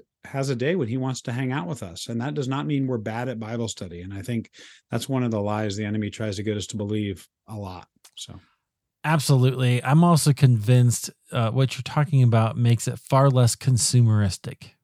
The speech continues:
Speaker 2: right? I think the way we talked about Bible study, read your Bible and pray every day, do it every day, right? Every day, which is fine. But we, it, we, it becomes this way that we just need to consume the Bible,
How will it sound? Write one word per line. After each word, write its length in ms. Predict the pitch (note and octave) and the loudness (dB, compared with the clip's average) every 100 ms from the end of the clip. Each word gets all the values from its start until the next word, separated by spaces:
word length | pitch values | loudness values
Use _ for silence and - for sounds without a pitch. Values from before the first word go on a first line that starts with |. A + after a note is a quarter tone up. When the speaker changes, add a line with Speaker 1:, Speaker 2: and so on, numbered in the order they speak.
| _ | _
Speaker 2:
right? 240 | A2+ A2+ A#2+ - - - - - | 2 2 2 -4 -20 -20 -12 0
I 20 | |
think 120 | D3 C3 | 2 4
the 80 | |
way 220 | A2 A#2+ B2+ | 2 4 4
we 140 | C#3 | 4
talked 240 | C3+ C3 | 2 0
about 200 | C3 C#3 | 2 0
Bible 240 | B2 C3 B2 | 2 2 0
study, 240 | D3 C#3 | 0 0
read 160 | D#3 G3 | 0 0
your 80 | F3+ | 0
Bible 200 | F#3 F3 | 4 4
and 80 | C#3 | 4
pray 160 | D#3+ | 4
every 160 | C#3+ C#3+ | 4 4
day, 240 | C3 G2+ - | 2 0 -4
do 120 | - E3 | 0 2
it 40 | |
every 160 | D#3+ C3+ | 2 2
day, 180 | F#2+ - | -2 -4
right? 180 | B2+ C#3 - | -4 -4 -2
Every 160 | D3 C3+ | 2 2
day, 160 | G2 - - - - | 0 -6 -20 -8 -2
which 140 | E3+ | 0
is 120 | F3 | 0
fine. 360 | A#3 G3+ A#2+ G#2+ _ _ _ E3+ | 2 4 4 2 _ _ _ 0
But 260 | D#3+ - _ _ _ _ _ _ - | 2 0 _ _ _ _ _ _ 2
we, 140 | D3+ | 2
it, 140 | - D#3+ | 4 2
we, 200 | C#3+ D3 | 4 4
it 120 | D3 | 2
becomes 480 | C3+ - E3+ F3+ D3+ | -2 0 2 4 4
this 200 | C#3+ - | 2 2
way 220 | C3+ B2+ | 4 6
that 120 | A#2+ | 6
we 100 | A#2 | 4
just 200 | A2 G#2 | 4 4
need 120 | B2+ | 4
to 80 | A2 | 4
consume 460 | - A2 - A#2 G#2 | 2 0 2 2 2
the 100 | F#2 | 0
Bible, 420 | E2 F2 - | -6 -8 -12